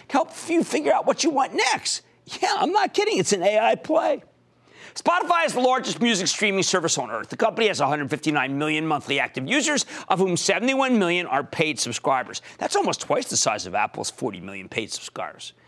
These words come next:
And these numbers are still growing like crazy. Last year, the monthly user count increased by twenty-nine percent. And these are big numbers versus twenty sixteen. More importantly, premium subscribers increased by forty-six percent. That's one major reason why I'm excited about this story, but it goes deeper than that.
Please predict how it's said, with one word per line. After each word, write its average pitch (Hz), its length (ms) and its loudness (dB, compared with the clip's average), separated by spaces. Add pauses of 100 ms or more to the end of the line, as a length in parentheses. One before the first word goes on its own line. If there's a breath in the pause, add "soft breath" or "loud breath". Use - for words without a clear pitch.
(300 loud breath)
And 247 100 0
these 311 140 2
numbers 302 260 2
are - 20 -2
still 214 140 2
growing 151 300 0
like 113 100 -8
crazy. 90 300 -10
Last 190 400 -2
year, 214 100 2
the 175 80 0
monthly 160 340 0
user 139 320 -2
count 113 280 -4
increased 117 320 -8
by 110 180 -4
twenty-nine 226 1040 -6
percent. - 460 -4
And 170 140 0
these 440 180 -2
are 175 100 -2 (160)
big 381 280 0
numbers 453 420 0 (240 loud breath)
versus 240 300 2
twenty 208 240 0
sixteen. 156 420 0 (240 loud breath)
More 262 140 2
importantly, 240 380 0
premium 202 280 0
subscribers 127 480 -4
increased 123 300 -4
by 101 120 0 (300)
forty-six 233 1000 0
percent. 113 480 -4 (300 loud breath)
That's 277 240 2
one 294 240 2
major 214 280 0
reason 180 320 0
why 143 180 2
I'm 139 160 -2
excited 127 480 -2
about 107 240 -6
this 104 100 -8
story, 101 240 -6
but 101 140 -8
it 127 80 -12
goes 151 160 0
deeper - 280 -8
than 76 100 -18
that. - 120 -20